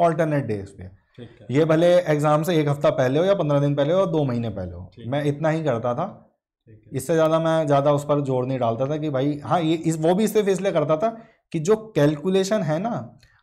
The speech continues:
Speaker 1: और जो जैसे डीआई में तो कैलकुलेशन है, कैलकुलेशन, कैलकुलेट करने की जैसे जो भी टेक्निक, कैली-, टेक्निक तो सर वैसे कुछ नहीं होती, सब दिमाग में ही करते हैं।
Speaker 2: हम्म।
Speaker 1: तो वो चीज़ आपकी ना वैसी होनी चाहिए, क्या कहते हैं,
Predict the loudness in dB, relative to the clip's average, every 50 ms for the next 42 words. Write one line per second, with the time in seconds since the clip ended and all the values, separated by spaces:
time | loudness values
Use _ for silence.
0 | _ -2 0 0 0 2 2 2 2 2 0 -2 -6 -2 0 0 2 2 2 2
1 | 2 0 0 0 2 4 4 4 4 2 0 0 0 0 0 0 0 0 0 -2
2 | -2 -2 -2 -2 -4 -4 -6 -8 -14 -20 _ _ _ _ _ 0 2 2 2 0
3 | 0 0 0 0 0 -2 -4 -6 -10 -14 -18 _ 0 0 2 2 2 2 2 2
4 | 2 2 2 0 0 0 0 -2 -2 -2 -2 0 0 0 0 0 0 0 0 0
5 | 2 0 0 0 0 0 -2 0 -2 -4 -4 -2 -2 -2 0 0 0 0 -2 -2
6 | 0 -2 -4 -2 -2 -4 -2 -2 -2 -4 -4 -8 -12 -6 -4 -2 -2 -2 -2 -4
7 | -4 -4 -2 -2 -2 -4 -4 -4 -4 -6 -6 -8 -4 -2 -2 0 0 0 0 2
8 | 2 2 2 0 0 0 0 0 -2 -4 -4 -4 -4 -6 -6 -8 -12 -18 -20 -20
9 | -20 -20 -20 -20 _ _ _ _ _ _ _ _ _ _ _ 0 0 2 2 2
10 | 2 2 0 0 -2 0 2 4 4 4 2 0 -2 0 0 0 0 -2 -4 -10
11 | -16 _ -6 0 2 2 2 2 0 -2 -2 -2 -4 -4 -4 -4 -4 -4 -4 -6
12 | -10 -16 -20 _ _ _ _ -8 -4 -2 -2 -2 -2 -4 -4 -6 -6 -6 -6 -8
13 | -10 -14